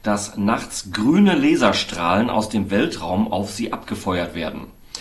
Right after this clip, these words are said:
Es hat sich herausgestellt, dass die Laser von chinesischen Satelliten im Weltraum kommen.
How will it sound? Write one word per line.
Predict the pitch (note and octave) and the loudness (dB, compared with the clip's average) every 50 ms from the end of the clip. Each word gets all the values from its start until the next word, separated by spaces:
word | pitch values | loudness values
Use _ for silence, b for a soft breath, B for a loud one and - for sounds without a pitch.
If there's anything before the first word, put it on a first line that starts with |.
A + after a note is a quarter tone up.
| B B B B B B B | B B B B B B B
Es | B G#2+ G2+ - | B -6 -4 -2
hat | C3 D#3+ G#3 G3+ - | 0 -2 -2 -2 -4
sich | - - E3+ E3+ - - | -4 -4 -4 -4 -2 0
herausgestellt, | F#3+ - A#2 A2 G2+ G2 F#2+ - - F2 - - - F2+ F2 F2+ F2 - - - | 0 0 2 2 2 0 0 -2 -4 -6 -6 -6 -4 -4 -4 -4 -6 -8 -8 -4
dass | G#2 F#2+ F#2+ - - - | -4 -4 -4 -4 -6 -2
die | G#2 G#2 | -2 0
Laser | F2+ F2+ G2+ A#2+ C#3+ E3+ D#3+ F3 E3+ E3 E3+ | 2 2 2 2 2 2 2 2 2 2 0
von | E3+ - - C3 C3 C#3 | 0 -2 0 0 2 2
chinesischen | C#3 - - A#2 G#2+ G#2+ G#2+ A2+ C3+ E3 F#3 E3 E3+ F3 - - D3+ D3 C#3+ C#3 - - G#2+ | 0 0 2 4 4 6 6 6 4 4 2 0 -2 -4 -4 -2 0 0 0 0 0 -4 -4
Satelliten | F#2+ F#2 G#2+ G#2+ G#2 - A#2 G2+ G2+ C3+ - - C#3 B2+ | 0 2 0 0 0 0 -2 0 0 -2 -2 -2 -4 -2
im | - G2+ G2 E2 E2 | -2 -2 -4 -2 0
Weltraum | G2 A2 C#3+ C#3+ - - E2 F2 E2+ F2 - | 2 4 4 2 2 0 0 0 0 -2 -4
kommen. | - - A2+ G#2+ G2 E2 D2 | -2 4 4 4 4 4 -2